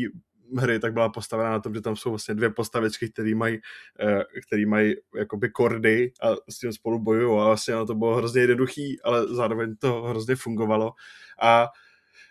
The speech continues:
eh, tady ta hra, Blood Dungeon, tak do jistý míry na to, tohleto navazuje, protože to je prostě hra, která na první pohled vypadá strašně jednoduše. Celý ten art style tak vypadá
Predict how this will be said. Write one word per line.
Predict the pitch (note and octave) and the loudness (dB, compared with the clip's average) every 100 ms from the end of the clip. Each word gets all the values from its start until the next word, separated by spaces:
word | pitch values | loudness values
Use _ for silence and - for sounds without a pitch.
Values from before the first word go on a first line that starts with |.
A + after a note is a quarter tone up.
| - | -2
eh, | B2 B2+ B2 | 4 4 6
tady | C#3+ C#3 | 8 8
ta | D3+ E3+ | 8 8
hra, | D#3 B2 D3 | 10 8 8
Blood | C3 C3+ | 6 4
Dungeon, | B2+ C3 B2+ C3+ | 6 2 4 2
tak | C3+ C3+ | 4 6
do | C3 | 6
jistý | B2+ - C3 | 4 0 2
míry | C3+ C#3 C#3 | 6 8 8
na | B2 | 4
to, | C3 | 4
tohleto | B2+ B2+ C3+ D3 | 4 4 2 4
navazuje, | A2+ A#2+ B2 B2+ A#2+ | 6 6 6 4 4
protože | B2+ A2 A2+ A#2+ | 0 -6 -4 -4
to | B2 | 0
je | B2 | 0
prostě | A2 A#2+ - C3 | 0 -4 -2 0
hra, | B2 | 0
která | - A#2+ B2 B2 | 2 4 6 4
na | A#2+ | 2
první | A2+ A#2+ B2 C3 | 0 -2 -2 -2
pohled | B2+ B2 C3+ A#2+ | 0 2 2 2
vypadá | B2 B2 B2 B2 | 0 4 4 4
strašně | B2 A#2+ C3 B2+ | 0 -4 0 0
jednoduše. | A2+ G#2+ G#2+ G#2+ G2+ | 2 -2 -4 -4 -4
Celý | - A2+ G#2+ | -4 -4 -4
ten | A#2+ - | -4 0
art | G#2+ G#2+ | 0 -2
style | - G#2 A2 | -4 -2 -2
tak | A2+ G#2 | -6 -10
vypadá | A2 G#2 A2 A2+ A2+ | -8 -4 0 2 2